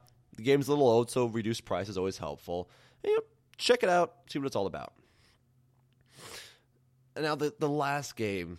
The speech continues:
that I brought up before to kinda get off my little contact type talking about Vanquish and kinda mellow myself out and not talk your ear off too much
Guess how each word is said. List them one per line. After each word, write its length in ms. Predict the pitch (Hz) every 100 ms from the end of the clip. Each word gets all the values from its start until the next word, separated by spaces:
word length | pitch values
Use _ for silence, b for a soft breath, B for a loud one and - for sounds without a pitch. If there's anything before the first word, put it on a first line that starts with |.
| - 90
that 120 | 90
I 100 | 87
brought 240 | 90 87
up 100 | 87
before 360 | 95 - 90 90
to 100 | 104
kinda 200 | 113 95
get 160 | 113
off 180 | 104 101
my 120 | 101
little 180 | 98 92
contact 600 | - - 95 92 87 -
type 200 | 90 82
talking 260 | - 85 85
about 160 | 80
Vanquish 360 | 98 98 87 85
and 80 | 87
kinda 160 | 87
mellow 420 | 85 87 90 92 87
myself 500 | 85 - 90 85 80
out 460 | 90 80 78 - - B B B
and 120 | 87
not 220 | 90 85
talk 280 | - 90 -
your 120 | 87
ear 60 | 85
off 100 | 76
too 140 | 170
much 320 | 135 90 -